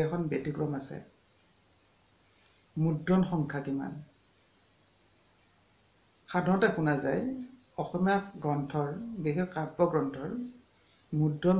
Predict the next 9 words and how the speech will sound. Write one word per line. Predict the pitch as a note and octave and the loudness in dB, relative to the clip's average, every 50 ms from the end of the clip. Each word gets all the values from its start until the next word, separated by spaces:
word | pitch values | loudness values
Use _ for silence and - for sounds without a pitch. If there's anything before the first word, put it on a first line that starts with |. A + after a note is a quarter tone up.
| F3+ - | 2 2
সংখ্যা | E3+ D3+ D3 D3 - - D#3+ E3+ F3+ A#3+ B3 C#4 C#4 - - _ _ _ _ _ _ _ _ _ _ _ _ _ _ _ _ _ _ _ _ _ _ _ _ _ _ _ _ _ - | 0 0 0 0 -2 -4 -4 -4 -4 -4 -6 -8 -12 -16 -20 _ _ _ _ _ _ _ _ _ _ _ _ _ _ _ _ _ _ _ _ _ _ _ _ _ _ _ _ _ -2
তিনিশ | F3+ F3 E3+ E3+ D#3 C#3+ D3+ C#3+ C3+ - | 0 2 2 2 0 0 -2 -4 -6 -6
কপি। | - - - - F3+ F3+ D3+ - _ _ _ _ _ _ _ _ _ _ _ _ _ _ _ _ _ _ _ _ _ _ _ _ _ - | -8 -10 -10 -10 -10 -10 -12 -16 _ _ _ _ _ _ _ _ _ _ _ _ _ _ _ _ _ _ _ _ _ _ _ _ _ -8
কিছুমানে | - D#3+ - - E3+ E3+ E3 E3+ F3+ A3 A3+ - - _ _ _ _ _ _ - | -8 -6 -4 -4 -2 -2 -2 -2 -4 -6 -8 -12 -18 _ _ _ _ _ _ -6
এশ | A#3 F#3 D#3 D#3 - - - F3+ F3 | -4 -4 -4 -4 -6 -4 -4 -2 0
বা | F3+ F3 F3 E3+ | 2 0 0 0
দুইশ | - D3+ C#3+ C#3 - E3+ E3 E3 | -2 -2 -2 -2 -2 -2 -2 -2
কপি, | E3 D#3+ D#3 F3+ F3 | -2 -2 0 0 0
ডেৰশ | D#3 - D3 C#3+ C3+ - | 0 0 -4 -4 -4 -4